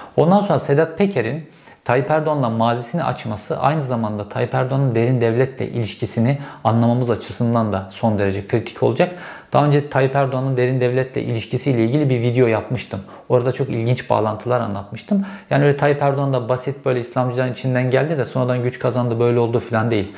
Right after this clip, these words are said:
Derin devletin toplumu farklı kesimlerin hepsinin içerisinde kolu var.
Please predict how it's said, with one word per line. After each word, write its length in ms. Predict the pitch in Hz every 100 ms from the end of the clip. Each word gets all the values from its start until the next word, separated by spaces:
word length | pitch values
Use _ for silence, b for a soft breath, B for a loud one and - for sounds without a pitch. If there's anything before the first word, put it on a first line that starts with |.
| B
Derin 300 | 123 143 190
devletin 340 | 175 156 147 151
toplumu 340 | 143 156 160
farklı 360 | 147 135 165 151
kesimlerin 540 | 131 - 131 131 135
hepsinin 500 | 135 - - 123 113
içerisinde 720 | - - 110 104 107 98 98
kolu 240 | - 113
var. 200 | 147 202